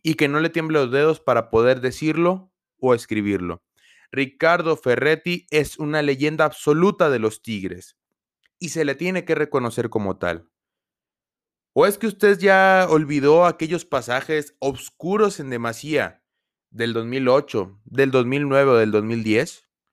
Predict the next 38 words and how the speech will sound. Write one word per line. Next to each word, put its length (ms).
Donde 1120
los 260
episodios 600
de 100
los 200
cuales 520
la 220
prensa 320
nacional 580
tocaba 400
el 100
tema 320
Tigres 560
no 280
era 280
por 160
la 120
calidad 280
de 100
futbolistas 500
con 140
los 80
que 140
contaba, 580
no 280
era 240
por 160
los 120
superlideratos, 1040
no 160
era 180
por 160
los 140
récords 640
que 140
por, 340
eh, 320
que 160